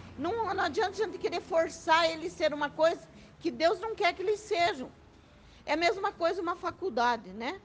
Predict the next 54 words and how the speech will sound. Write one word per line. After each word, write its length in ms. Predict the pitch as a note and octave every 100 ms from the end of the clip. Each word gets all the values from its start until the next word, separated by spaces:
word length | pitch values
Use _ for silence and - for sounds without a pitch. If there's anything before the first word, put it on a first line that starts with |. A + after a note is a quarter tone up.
| - - - - - - _ _ -
Ah, 300 | - D4 A4
você 280 | E4+ F#4+ G4
quer 200 | G#3+ E4
que 100 | E4
teu 200 | - F#4
filho 280 | - D#4+ E4
se 160 | -
forme 320 | E4+ D#4 D#4 D#4+
em 40 |
tal 220 | E4 D4+
coisa, 360 | - C4+ C4 A#3+
mas 220 | A3 C4
por 120 | A3
que 120 | A#3+
que 80 | D4+
você 240 | E4 - C#4
não 80 |
se 100 | C#4
formou? 480 | C4+ A#3 G#3 G3+ G3
Você 100 | G3
quer 160 | - B3
que 120 | A#3
ele 120 | A#3
faça? 420 | G3+ A#3 G4+ - - - - - - - - - - -
Deus 200 | C4 C#4
colocou 380 | D#4 D4+ -
outra 340 | C#4+ C#4+ C#4+ D4
coisa 420 | - D4+ D#4 D#4
no, 180 | C4 A#3+
no, 120 | A3+
no 120 | A3+
caminho 380 | A3 A#3+ A#3+ B3
dele 320 | G#3 B3+ D4
pra 160 | A#3+ A#3
ele 120 | A3
fazer, 460 | A3 B3 A#3 D#4+ A#4+ - - - -
não 80 | G#3
é 80 | G#3+
verdade? 580 | A3 B3 D4+ G4 D4+ B3 - - - -
Às 180 | C4+ C#4
vezes 220 | A4+ F4+
ele, 240 | G#4+ D#4+
a 140 | D4+ D4
gente 300 | E4+ G4+ F4
quer 180 | - D#4+
que 100 | D#4
ele 100 | F4
se 140 | F4
forme 260 | - D#4 D#4+
naquilo 320 | D#4+ E4 E4
que 100 | E4
a 60 |
gente 240 | D#4 E4 D4
gostaria. 680 | C4+ C#4 C4 A3 A3 F#3+